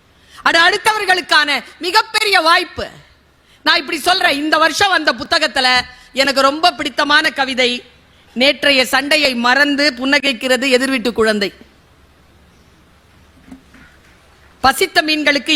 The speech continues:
இரையாக போவதில்லை குளத்தில் மிதக்கும் நிலவு.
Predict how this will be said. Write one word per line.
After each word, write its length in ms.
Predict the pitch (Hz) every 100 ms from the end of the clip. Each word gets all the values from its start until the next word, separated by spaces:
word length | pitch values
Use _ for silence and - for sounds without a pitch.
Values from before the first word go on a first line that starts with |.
| 277
இரையாக 320 | 311 311 285
போவதில்லை 800 | 254 269 262 247 240 233 - - -
குளத்தில் 440 | 277 311 302 262
மிதக்கும் 440 | 240 247 247 277
நிலவு. 520 | 240 240 240 208 -